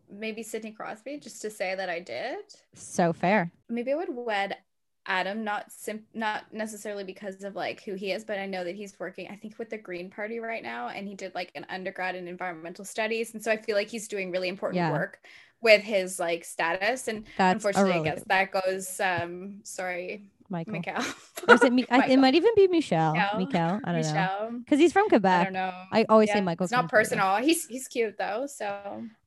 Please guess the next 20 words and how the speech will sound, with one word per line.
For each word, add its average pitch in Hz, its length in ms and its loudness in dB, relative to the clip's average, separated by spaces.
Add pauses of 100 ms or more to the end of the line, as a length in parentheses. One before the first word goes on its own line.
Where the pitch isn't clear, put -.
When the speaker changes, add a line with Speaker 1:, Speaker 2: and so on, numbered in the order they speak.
Speaker 2:
Honestly, 254 460 8
I 240 60 10
Speaker 1:
love 233 100 8
Speaker 2:
have 220 100 8
a - 40 2
Speaker 1:
his - 400 -12
backflips. 208 220 4
Speaker 2:
huge 262 840 10
crush 190 320 2
on 165 160 0
him. 185 280 6 (180)
<laughs> - 60 -4
Like, 240 320 6 (160)
Speaker 1:
Okay. 208 460 0
Do 226 100 -10
Speaker 2:
Devin's 208 260 8
Speaker 1:
you 220 60 8
like 208 160 6
Speaker 2:
up - 60 -12
there. 180 80 -4